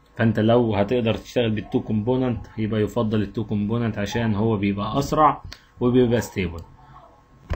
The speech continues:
طيب، آه، بنتجاوز على الموضوع ده بايه؟ طبعًا زي ما احنا قلنا ان البريودك calibration هو اللي بيخليني اتغاضى عن الليس stability للتايتر بتاعي.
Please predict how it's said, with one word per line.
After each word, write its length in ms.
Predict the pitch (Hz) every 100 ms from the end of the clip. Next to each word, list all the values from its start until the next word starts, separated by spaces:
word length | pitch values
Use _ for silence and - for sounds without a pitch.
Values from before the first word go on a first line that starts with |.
| - - _ _ - _ _ _ _ -
طيب، 280 | 107 101 101 - - -
آه، 440 | 110 104 104 107 101
بنتجاوز 1200 | 107 110 113 113 110 - _ _ 139 123 147 139
على 80 | 131
الموضوع 280 | 131 143 170
ده 100 | 151
بايه؟ 240 | 156 175
طبعًا 260 | 165 156 143
زي 120 | 147
ما 60 |
احنا 140 | 127 127
قلنا 180 | 147 147
ان 120 | 131
البريودك 560 | 117 120 123 143 131
calibration 640 | - 117 110 143 143 151 143 - - -
هو 80 | 131
اللي 120 | 139
بيخليني 580 | 120 110 107 120 143 131
اتغاضى 400 | 110 107 117 127
عن 300 | 101 101 135
الليس 380 | 139 117 120 120
stability 680 | 101 - 104 123 131 127 117
للتايتر 580 | 120 110 - 110 110
بتاعي. 320 | 101 90 87